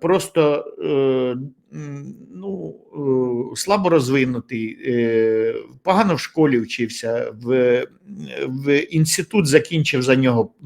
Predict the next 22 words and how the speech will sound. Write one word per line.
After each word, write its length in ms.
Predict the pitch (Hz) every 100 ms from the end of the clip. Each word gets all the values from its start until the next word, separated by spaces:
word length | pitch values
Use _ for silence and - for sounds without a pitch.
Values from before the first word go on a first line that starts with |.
| 127 117
там, 260 | 120 110 104
папочка, 520 | 156 143 127 - -
да, 220 | 110 143 147
там, 360 | 120 113 107
вибігав, 540 | 107 127 120 117 110 -
там, 120 | 117
йому 220 | 117 113 117
оцінки. 560 | 113 - 107 104 - - - - - - - -
От, 260 | 165 147 180
не 80 |
можна 340 | 190 214 175 147
займатись, 680 | 156 156 175 160 143 - -
е, 260 | 147 139 135
К 160 | -
В 80 | 151
Н 540 | 180 208 190 151 147 131
і, 720 | - 131 127 127 123 120 120 -
е, 260 | 135 120 117
вчитись 520 | 117 - 156 147 -
одночасно. 680 | 117 123 - 101 95 113 87 - - - - _ 147
М, 240 | 139 127
е, 500 | 127 120 120 123 120